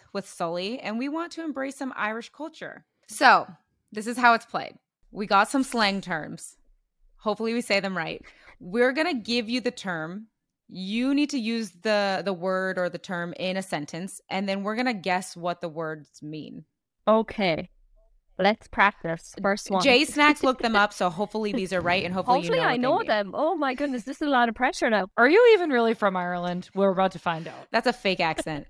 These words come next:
Speaker 3: <laughs> That's the name of the game. Are you even really from
Speaker 2: <laughs>
Speaker 3: Ireland? Okay, the first one, Sully, up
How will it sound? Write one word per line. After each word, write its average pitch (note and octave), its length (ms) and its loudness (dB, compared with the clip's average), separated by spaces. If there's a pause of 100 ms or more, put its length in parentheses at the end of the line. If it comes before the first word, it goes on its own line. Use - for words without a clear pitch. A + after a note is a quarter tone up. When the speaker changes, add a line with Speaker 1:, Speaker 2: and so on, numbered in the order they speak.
Speaker 3:
<laughs> - 100 -20
That's D4 220 2
the G#4 80 0
name D#4 240 0
of C#4+ 140 -6
the B3+ 80 -2
game. F#3+ 380 -6
Are A#3+ 80 0
you G4 160 4 (200)
even G4+ 100 0
really C#4 260 4
from A3 300 2
Speaker 2:
<laughs> - 0 -
Speaker 3:
Ireland? G#3 580 -2
Okay, B3 440 0 (100)
the A#3+ 140 -2
first F#4 320 0
one, B3 300 4
Sully, G#3 340 0 (100)
up B3+ 300 0